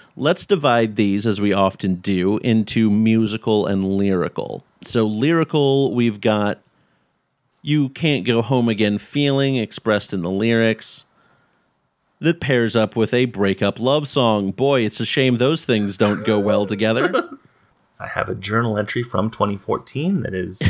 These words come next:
Speaker 1: <laughs> We also have our oohs throughout the song.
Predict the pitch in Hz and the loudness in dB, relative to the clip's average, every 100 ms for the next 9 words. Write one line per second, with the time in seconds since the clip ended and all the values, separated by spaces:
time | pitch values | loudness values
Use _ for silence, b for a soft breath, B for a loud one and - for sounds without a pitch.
0 | - 190 - 185 - 180 160 - 151 - | 0 -2 0 -2 -2 -4 -4 -4 -6 -4
1 | 160 - 156 - 147 - 143 - _ B | -4 -4 -10 -8 -6 -6 -4 -6 _ B
2 | B 208 B B 135 143 135 143 139 120 | B -18 B B -2 0 0 0 0 0
3 | 117 110 110 107 104 117 113 156 127 101 | 2 2 2 2 2 2 2 2 2 0
4 | 95 - 107 98 - 101 123 113 113 170 | -2 0 0 0 -2 -2 0 2 0 -4